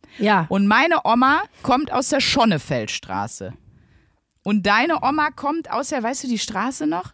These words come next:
Speaker 2: Also
Speaker 1: Ja.
Speaker 2: auch Altenessen, sag mal.
Speaker 1: Also die hat ganz lange in der Rahmstraße gewohnt. Und das ist, ich, also nicht die Parallelstraße, aber das ist, also auf jeden Fall wirklich sehr, sehr um die Ecke, wenn sie nicht sogar dran grenzt.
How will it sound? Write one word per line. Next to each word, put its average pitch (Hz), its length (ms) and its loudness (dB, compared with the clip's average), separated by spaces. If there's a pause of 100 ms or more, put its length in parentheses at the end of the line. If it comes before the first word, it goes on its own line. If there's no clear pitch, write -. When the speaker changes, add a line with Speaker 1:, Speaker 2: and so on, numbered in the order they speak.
(160)
Speaker 2:
Also 247 160 4
Speaker 1:
Ja. - 60 0
Speaker 2:
auch 247 200 -2
Altenessen, 196 720 -4
sag 190 220 -4
mal. 269 220 0
Speaker 1:
Also 226 200 0
die 233 160 2
hat 269 220 0
ganz 285 320 2
lange 285 300 2
in 247 80 0
der 233 200 2
Rahmstraße 226 1080 0
gewohnt. 180 760 2 (320)
Und 214 160 0
das 254 180 2
ist, - 300 -6 (320)
ich, - 140 -4 (240)
also 226 240 2
nicht 277 240 0
die 320 60 2
Parallelstraße, 254 880 2
aber 226 120 0
das 226 160 -2
ist, - 180 -8 (640)
also 208 200 0 (220)
auf - 260 0
jeden 262 120 2
Fall 240 180 -2
wirklich 240 300 0
sehr, 247 320 4
sehr 247 200 2
um 240 120 2
die 226 160 2
Ecke, 240 320 -2
wenn 240 200 2
sie 262 140 4
nicht 254 200 2
sogar 247 260 0
dran 220 320 0
grenzt. 190 680 0